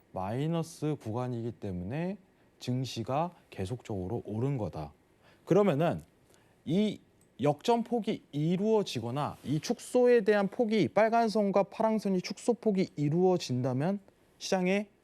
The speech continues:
돈이 빠지겠죠. 그죠? 근데 빨간 선은 지금 상황상 내려오기가 힘들어요. 그러면은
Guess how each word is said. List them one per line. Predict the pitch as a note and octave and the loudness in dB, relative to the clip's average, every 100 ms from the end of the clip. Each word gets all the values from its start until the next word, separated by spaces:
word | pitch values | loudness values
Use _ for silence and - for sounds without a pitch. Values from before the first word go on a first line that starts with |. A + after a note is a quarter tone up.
| _ | _
돈이 | - C3+ | -4 -2
빠지겠죠. | C3+ F3 F#3 D3 A#2 C#3 - _ _ _ _ _ _ _ _ _ _ _ _ _ _ _ _ _ _ | 2 0 0 -4 -4 -8 -8 _ _ _ _ _ _ _ _ _ _ _ _ _ _ _ _ _ _
그죠? | A#2 F#2+ G#2+ - _ _ _ _ _ | -6 -4 -6 -10 _ _ _ _ _
근데 | F3+ F#3+ D#3 E2+ _ | 4 4 4 0 _
빨간 | A#3 C4 C#4 C4+ | 2 4 4 4
선은 | B3+ A#3 A3+ | 4 4 0
지금 | - D#3+ F#3 F#3+ | 0 0 2 2
상황상 | G#3 G#3+ G3 F#3+ G#3+ A#3 _ _ _ _ _ | 4 4 4 2 0 -2 _ _ _ _ _
내려오기가 | C3 F3+ F#3+ F#3+ G3 | 2 4 4 2 2
힘들어요. | A#3+ B3+ F3+ C#3 F3+ - _ _ _ | 2 2 2 2 -4 -14 _ _ _
그러면은 | D3 G3 F#3+ A3+ D4 | 2 4 4 4 0